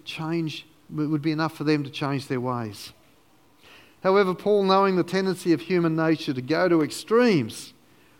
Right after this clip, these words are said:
cautioned the other church members not to treat the offenders as enemies.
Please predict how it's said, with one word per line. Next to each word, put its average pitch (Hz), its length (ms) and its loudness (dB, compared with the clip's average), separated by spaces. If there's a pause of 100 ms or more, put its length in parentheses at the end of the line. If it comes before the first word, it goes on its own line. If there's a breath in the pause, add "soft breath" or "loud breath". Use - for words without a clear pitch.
cautioned 180 480 0
the 160 100 2
other 175 220 4
church 143 420 0
members 123 520 -4 (280 soft breath)
not 175 300 -2
to - 80 -14
treat 147 320 -2 (600 soft breath)
the 143 100 -2
offenders 135 560 -2 (120)
as 160 160 -6
enemies. 202 680 0